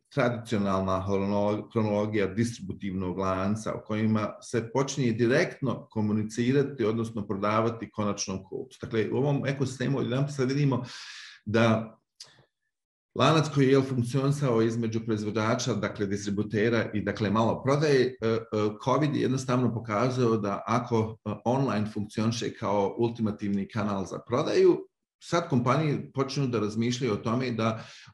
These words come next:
unutar njihove logistike koje već imaju, u, u, u, pripremljene u Americi, da oni, e, kroz shipping i kroz neki, o, lokalni, e, e, e, partnership mogu u suštini da počnu da komuniciraju sa kupcem direktno, odnosno da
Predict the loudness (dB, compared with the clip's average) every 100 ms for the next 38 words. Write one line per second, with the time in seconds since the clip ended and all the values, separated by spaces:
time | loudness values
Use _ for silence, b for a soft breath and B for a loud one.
0 | 2 4 4 2 4 4 4 4 2 2
1 | 0 -2 -2 -8 -2 0 2 2 2 2
2 | 2 2 2 -2 0 0 2 -2 0 -2
3 | -4 -8 0 0 4 4 6 4 2 0
4 | 0 0 -2 -4 -2 0 0 0 2 2
5 | 0 -4 -2 0 -2 -6 0 2 0 -4
6 | -2 -2 0 0 2 -2 B 0 0 2
7 | 0 2 0 2 -2 -2 -2 -4 0 2
8 | 2 2 2 4 2 0 -2 -4 0 -2
9 | 0 0 0 0 -6 -2 0 0 0 0
10 | -2 -4 -6 B B 0 2 6 4 4
11 | 0 2 2 2 2 0 2 2 2 4
12 | 4 4 2 2 2 2 0 -6 -2 0
13 | 0 0 0 2 0 -2 -10 -10 -4 0
14 | 0 -2 -2 -2 B